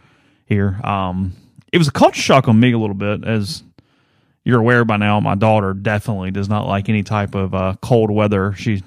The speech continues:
her and Jeffrey are very much related. Um, she wore a jacket outside this morning, came back in and got the heavy winter coat and put it over the other jacket, um, and then left, including the hood up and zipped all the way up.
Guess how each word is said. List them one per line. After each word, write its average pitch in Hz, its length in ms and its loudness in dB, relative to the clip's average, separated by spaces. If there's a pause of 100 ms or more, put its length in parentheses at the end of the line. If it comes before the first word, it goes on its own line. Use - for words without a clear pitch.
(120)
her 110 120 0
and 98 100 0
Jeffrey 98 360 -4
are 95 40 -2
very 101 200 0
much 98 200 -2
related. 95 420 -2 (580)
Um, 107 640 0 (360)
she - 200 -4
wore 160 280 6
a 139 120 4
jacket 139 520 2
outside 127 600 4
this 107 180 -4
morning, 107 320 4
came 139 300 2
back 127 260 2
in 120 300 4
and 104 120 2
got 107 280 2
the 107 140 -2
heavy 139 360 2
winter 120 380 4
coat 117 400 2
and 107 160 -4
put 120 160 4
it 104 120 -2
over 117 360 0
the 104 160 -2
other 98 220 -2
jacket, 95 420 -8 (160)
um, 92 320 -8
and 107 120 -2
then 101 120 -4
left, 101 340 -4
including 113 480 2
the 104 100 -6
hood 139 240 2
up 113 280 0
and 110 260 2
zipped 113 420 0
all 104 200 0
the 104 100 -4
way 95 180 -2
up. - 280 -8